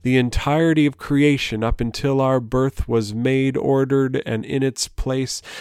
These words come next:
The chaos was settled and subdued. The darkness was conquered. The elements congealed into existence, and the earth, the moon, and the sun brought into being. The waters divided,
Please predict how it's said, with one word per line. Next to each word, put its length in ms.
The 120
chaos 600
was 140
settled 460
and 160
subdued. 720
The 100
darkness 720
was 180
conquered. 600
The 140
elements 480
congealed 760
into 300
existence, 720
and 180
the 200
earth, 320
the 140
moon, 480
and 140
the 80
sun 520
brought 420
into 320
being. 580
The 100
waters 580
divided, 680